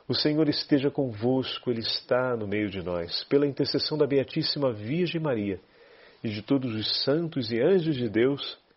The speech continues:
abençoe-vos o Deus Todo-Poderoso, Pai, Filho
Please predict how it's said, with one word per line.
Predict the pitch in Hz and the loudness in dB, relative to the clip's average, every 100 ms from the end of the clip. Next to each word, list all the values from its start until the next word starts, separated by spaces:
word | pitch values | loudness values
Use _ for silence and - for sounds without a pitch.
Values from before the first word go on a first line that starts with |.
| _ - | _ -14
abençoe-vos | 101 101 98 - 131 139 120 110 | -12 -10 -10 -2 2 2 2 -2
o | 107 | -2
Deus | 110 117 104 - - | 0 0 -2 -10 -6
Todo-Poderoso, | 127 156 156 143 123 101 113 127 123 - | -2 -2 -2 -2 -2 0 -2 -4 -8 -8
Pai, | 101 101 117 117 _ - - | -4 -2 -2 -8 _ -20 -8
Filho | 110 110 110 | -6 -4 -6